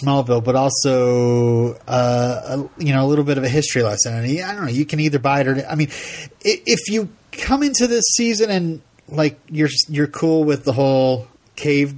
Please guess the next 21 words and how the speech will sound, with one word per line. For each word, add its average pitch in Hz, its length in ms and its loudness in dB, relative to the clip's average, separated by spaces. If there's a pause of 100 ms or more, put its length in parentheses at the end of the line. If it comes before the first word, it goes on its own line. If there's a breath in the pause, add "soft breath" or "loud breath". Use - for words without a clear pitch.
paintings 143 580 0 (220)
and 120 640 0
the 120 80 0
fact 127 400 -2
that 117 300 2 (180)
the 120 160 2
ship 127 320 0
is 123 160 2
telling 123 600 0
Clark 123 380 -2
that 120 100 -2
he's 117 180 0
got 117 200 0
this 120 160 -2
destiny, 117 680 -2 (800 loud breath)
I 131 100 -4
mean, 135 280 0
I 135 100 -4
just 151 280 -2
think 135 240 -4
that 113 320 0